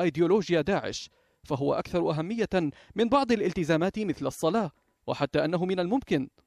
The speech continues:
تطبيق مبدأ التكفير على جميع المواطنين في البلدان الإسلامية.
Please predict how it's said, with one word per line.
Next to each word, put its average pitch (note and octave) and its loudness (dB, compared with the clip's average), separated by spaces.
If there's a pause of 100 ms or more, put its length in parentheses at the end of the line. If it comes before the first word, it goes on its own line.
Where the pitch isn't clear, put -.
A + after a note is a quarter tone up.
تطبيق D3 0
مبدأ D#3+ 0
التكفير A#3+ -2
على A3+ 2
جميع F#3+ 0
المواطنين F3 0
في D#3 -2
البلدان D3+ 0
الإسلامية. C#3+ -2